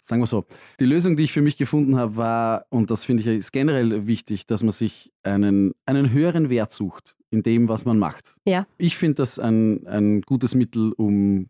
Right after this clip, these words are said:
Speaker 1: auch glücklich zu sein, dass
Speaker 2: Mhm.
Speaker 1: ich einen höheren Wert finde, in was ich
Speaker 2: Mhm.
Speaker 1: mache.
Speaker 2: Ein Sinn dahinter.
Speaker 1: Genau, einen Sinn dahinter. Und in der Gastronomie ist das eigentlich extrem einfach,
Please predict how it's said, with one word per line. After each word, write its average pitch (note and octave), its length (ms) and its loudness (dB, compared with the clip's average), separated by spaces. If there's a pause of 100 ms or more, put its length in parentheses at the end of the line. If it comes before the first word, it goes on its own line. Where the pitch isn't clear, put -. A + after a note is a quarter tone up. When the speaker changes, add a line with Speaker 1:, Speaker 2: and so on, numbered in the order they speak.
(100)
Speaker 1:
auch G#2 160 -4
glücklich F#3 300 -4
zu - 100 -10
sein, F2+ 240 -10 (320)
dass F#2+ 160 -4
Speaker 2:
Mhm. - 60 2
Speaker 1:
ich F#3 100 0
einen A#2+ 180 2
höheren A#2 320 2
Wert G2+ 180 -2
finde, F#2+ 180 -2
in F#2+ 100 -2
was E3+ 140 0
ich G3 60 0
Speaker 2:
Mhm. G3+ 60 -4
Speaker 1:
mache. G3+ 80 0
Speaker 2:
Ein G#3 100 2
Sinn G3 180 0
dahinter. F3+ 360 0
Speaker 1:
Genau, E3 160 0
einen A2 160 2
Sinn A2+ 180 0
dahinter. G2 360 -4 (320)
Und A#2+ 140 2
in B2+ 80 4
der B2+ 80 2
Gastronomie B2+ 500 0
ist D#3 140 -6
das B2+ 100 -2
eigentlich A#2 260 -2
extrem A#2 480 -2
einfach, G2 420 -4